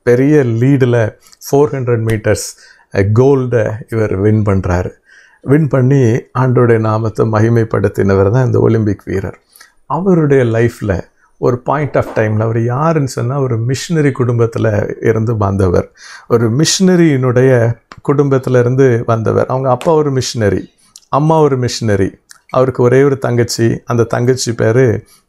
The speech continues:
அஹ், அஹ், ஜெனி. அவங்க அப்பா பேரு,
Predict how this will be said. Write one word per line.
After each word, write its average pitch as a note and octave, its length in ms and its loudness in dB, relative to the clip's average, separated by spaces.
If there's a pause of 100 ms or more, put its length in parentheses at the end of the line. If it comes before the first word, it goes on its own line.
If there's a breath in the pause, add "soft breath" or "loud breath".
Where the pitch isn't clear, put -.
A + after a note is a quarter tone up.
(180)
அஹ், F#2+ 300 0 (180)
அஹ், F#2+ 480 -2 (100)
ஜெனி. C#3 320 0 (720 soft breath)
அவங்க A#2 360 2
அப்பா C3+ 300 0
பேரு, A#2+ 520 2